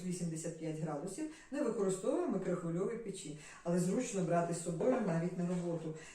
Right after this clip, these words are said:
Маленька ємність, е, поміщається в, е, жіночу сумку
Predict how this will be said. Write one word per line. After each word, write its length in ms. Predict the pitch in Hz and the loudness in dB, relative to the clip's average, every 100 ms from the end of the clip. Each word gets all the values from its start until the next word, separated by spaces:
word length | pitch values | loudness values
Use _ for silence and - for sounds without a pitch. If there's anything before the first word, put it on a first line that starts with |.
| - 160 156 | -10 -8 -4
Маленька 420 | 175 196 220 - | 2 4 4 4
ємність, 560 | 180 262 415 262 185 - - - - | 4 4 4 4 2 -2 -12 -14 -2
е, 140 | 170 185 | 0 2
поміщається 560 | 185 175 208 294 320 | 2 2 4 4 4
в, 440 | 202 175 165 156 185 | 4 4 2 -2 2
е, 120 | 175 190 | 2 4
жіночу 420 | 180 196 214 247 - - | 6 4 2 -2 -4 -2
сумку 380 | 220 180 170 | 0 0 2